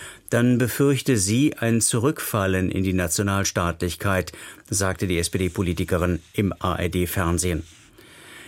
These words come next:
Die Vizepräsidentin des Europaparlaments, Barley,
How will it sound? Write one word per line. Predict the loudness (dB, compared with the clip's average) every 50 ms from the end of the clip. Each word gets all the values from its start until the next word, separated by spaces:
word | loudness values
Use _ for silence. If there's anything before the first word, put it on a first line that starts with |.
| -8 -4 -2
Die | 0
Vizepräsidentin | 0 2 2 2 0 2 2 2 2 2 2 2 2 2 2 2 2 2
des | 2 0 0
Europaparlaments, | 0 2 2 2 2 2 0 0 2 2 2 4 4 4 2 2 0 0
Barley, | -2 0 0 2 2 2 2 2 0